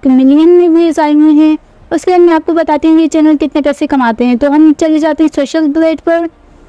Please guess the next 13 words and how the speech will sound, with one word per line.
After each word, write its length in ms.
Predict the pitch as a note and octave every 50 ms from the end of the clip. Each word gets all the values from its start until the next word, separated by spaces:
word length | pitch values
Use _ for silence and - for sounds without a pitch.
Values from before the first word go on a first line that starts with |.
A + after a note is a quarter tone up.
| _ _ _ _ _ -
ये 60 | D4 C#4
channel 280 | D#4+ D#4+ D#4 D#4 D#4
कितने 280 | C#4+ - D#4 C#4 - E4
पैसे 220 | F4 F4 - -
कमाता 320 | - F4+ F4 E4 D#4 - E4
है। 220 | D#4 E4 E4 E4
तो 160 | D#4 - E4
हम 220 | D4+ D4 D#4 D4+ D#4+ -
आ 160 | - C#4+ C#4+
जाते 240 | C#4+ D4 D4 C#4 D4
हैं 100 | C#4+ C#4
यहाँ 160 | C4+ C4+ C#4
पर, 180 | C#4 - F4